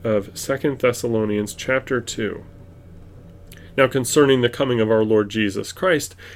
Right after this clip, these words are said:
and our being gathered together to him, we ask you, brothers, not to be quickly shaken in mind or alarmed, either by a spirit or a spoken word,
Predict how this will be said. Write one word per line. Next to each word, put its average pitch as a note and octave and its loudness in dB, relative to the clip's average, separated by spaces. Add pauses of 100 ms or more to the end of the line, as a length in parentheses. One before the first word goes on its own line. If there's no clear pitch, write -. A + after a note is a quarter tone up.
(160)
and B2+ -6
our C3+ 8
being B2 2
gathered A2 2
together G2+ 0
to G#3+ 0
him, G#2+ -2 (420)
we C#3+ 6
ask F3 2
you, G3 2
brothers, C#3+ 4
not G3+ 0
to - -4
be E3+ 2
quickly B2+ -4
shaken C3+ 0
in G#2 2
mind G#2+ 2
or G#2+ 4
alarmed, G#2 0 (140)
either A2+ 2
by A2 4
a G#2 2
spirit A2+ 4
or A2+ 6
a G#2 0
spoken A2 0
word, G#2 2